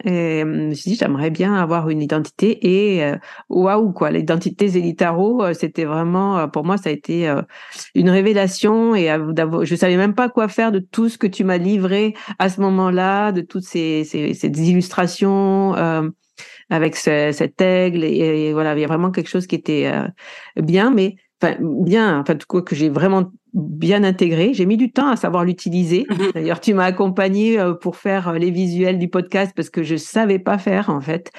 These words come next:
Speaker 2: Ouais.
Speaker 1: Euh, on a beau avoir une superbe identité visuelle, eh ben, on, si on n'est pas graphiste, on n'est pas <laughs> graphiste, en fait. <laughs> On sait pas faire.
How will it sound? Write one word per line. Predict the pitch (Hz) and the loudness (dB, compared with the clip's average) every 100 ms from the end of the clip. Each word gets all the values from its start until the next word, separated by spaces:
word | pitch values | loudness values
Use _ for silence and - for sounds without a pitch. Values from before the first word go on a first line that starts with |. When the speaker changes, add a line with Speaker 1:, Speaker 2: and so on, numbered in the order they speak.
| - | -12
Speaker 2:
Ouais. | 359 170 - 180 | -10 -10 -4 0
Speaker 1:
Euh, | 175 156 151 151 151 151 143 | 2 2 2 2 0 2 2
on | |
a | 170 | 2
beau | 180 | 4
avoir | 247 208 | 4 2
une | 196 | 0
superbe | 175 226 202 220 | 0 -2 2 2
identité | 190 185 190 170 | 2 0 0 0
visuelle, | 190 185 170 180 220 285 - - - _ _ _ _ _ - | 0 2 2 2 0 -2 -10 -20 -20 _ _ _ _ _ -4
eh | |
ben, | 190 | -2
on, | 196 196 139 | 0 0 -2
si | 180 - | -2 -2
on | 151 | -2
n'est | 147 | -2
pas | 147 185 | -2 -2
graphiste, | 175 160 202 190 | 0 -2 -4 -2
on | |
n'est | 156 | -2
pas | 151 175 | 0 0
<laughs> | |
graphiste, | 190 - 240 - | 0 0 -2 0
en | 185 - | 0 2
fait. | 185 - 214 240 190 - 185 - - 262 - 190 | 2 2 4 4 4 -2 -4 -8 0 0 0 -4
<laughs> | - - - | -6 -8 -2
On | 240 | 0
sait | 247 202 | 2 0
pas | 196 226 | 0 -2
faire. | - 208 214 | 0 0 0